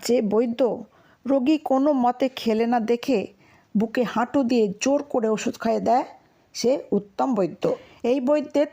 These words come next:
তমগুণ, এই গুণে রোগীর মঙ্গল হয়, অপকার হয় না। বৈদ্যের মতো আচার্যও তিন প্রকার। ধর্মোপদেশ দিয়ে শিষ্যদের আর কোনো খবর লয় না, সে আচার্য অধম। যিনি শিষ্যদের মঙ্গলের জন্য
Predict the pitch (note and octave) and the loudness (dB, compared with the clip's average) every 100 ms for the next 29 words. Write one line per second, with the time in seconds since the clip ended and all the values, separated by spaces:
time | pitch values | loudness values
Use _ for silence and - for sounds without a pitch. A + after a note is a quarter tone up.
0 | - F#3 F#3+ G#3+ G#3+ E3+ - - _ _ | -4 -2 0 0 0 -2 -6 -14 _ _
1 | _ _ - _ _ G#3 G#3+ G#3+ A#3 C4 | _ _ -20 _ _ 0 2 2 2 2
2 | G#4 - F#3+ F#3+ F#3 A#3+ G3 F3 F3 F#3 | 0 -8 -2 0 2 2 2 2 0 0
3 | A#3 F#3+ E3 - - - - F3 G#3+ A#3 | 0 0 -2 -4 -6 -8 -4 -2 0 0
4 | F3 D#3+ - - - - - _ _ A3+ | -2 -2 -6 -8 -20 -20 -20 _ _ 0
5 | B3 A#3 D#4 D#4+ D#4+ A#3 - - G3+ A3 | 2 2 2 2 0 0 -2 -6 -8 -2
6 | C4 B3 E4 C4 - B3+ C#4+ E4+ G#3+ F#3+ | -2 2 2 2 0 2 2 0 -2 -2
7 | - - - G3+ A3+ B3 C#4+ C4+ D4 C4 | -6 -10 -4 -2 0 0 0 0 -2 0
8 | C4+ C#4+ - A#3 - C4 C#4 C4 A#3+ B3+ | 2 2 0 -2 0 0 2 2 0 -4
9 | - C#4+ E4+ - A3+ A3 G#3 F#3 F3+ F#3 | -2 0 2 0 0 2 2 2 0 -4
10 | - - _ - - B3 G3 A3 G#3+ C#4 | -8 -16 _ -6 -2 0 0 -2 -2 0
11 | A#3 E3+ G#3+ F3+ - - _ _ _ _ | 0 0 -2 -4 -6 -16 _ _ _ _
12 | _ - _ _ - - C4+ D4 - D4 | _ -20 _ _ -14 -2 0 2 0 0
13 | - C#4 D4 C#4 A#3 A#3 B3+ C4 B3+ C#4+ | 0 0 2 2 2 2 0 0 0 0
14 | G3+ - | 0 -4